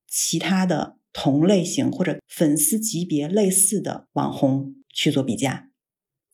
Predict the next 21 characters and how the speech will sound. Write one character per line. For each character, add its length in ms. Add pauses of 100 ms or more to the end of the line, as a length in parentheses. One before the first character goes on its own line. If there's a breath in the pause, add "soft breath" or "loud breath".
(140)
所 220
以 40
我 100
觉 160
得 180
就 100
是 200
在 240
品 260
牌 260
这 160
一 80
方， 480 (320)
有 200
的 100
时 140
候 180
小 340
的 140
艺 180
人 440